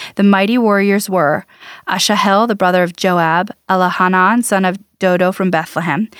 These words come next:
Shemoth the Herite, Helez from Pelonite, Ira, son of Ikesh from Tekoa, Abizir from Anathoth,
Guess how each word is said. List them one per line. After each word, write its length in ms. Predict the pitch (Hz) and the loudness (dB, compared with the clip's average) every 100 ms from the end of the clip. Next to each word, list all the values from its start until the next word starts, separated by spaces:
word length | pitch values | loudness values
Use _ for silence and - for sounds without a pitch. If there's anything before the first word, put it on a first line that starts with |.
| - - | -20 -12
Shemoth 580 | - 202 190 180 226 - | -4 0 2 2 0 -2
the 80 | 180 | -4
Herite, 440 | 185 175 220 262 - | 0 0 -2 -4 -6
Helez 480 | - 185 151 220 - | -4 -2 -2 -2 -4
from 260 | 196 185 | -4 -4
Pelonite, 600 | - 175 170 180 294 - - - - - | -2 -4 0 0 -2 -6 -16 -20 -20 -4
Ira, 240 | 226 247 247 | 0 2 0
son 260 | - 233 | 0 0
of 260 | 226 196 - | 2 0 -2
Ikesh 540 | 196 - 247 254 - | -6 -4 -2 -2 -4
from 220 | - 185 175 | -4 -4 -4
Tekoa, 560 | 175 - 226 226 220 - - - - | -6 0 2 2 0 -4 -20 -12 -4
Abizir 640 | 196 185 180 226 226 226 | -2 -2 0 0 2 0
from 240 | - 180 | -2 -2
Anathoth, 760 | - 185 180 - 208 254 - | 0 -2 -2 0 0 0 -4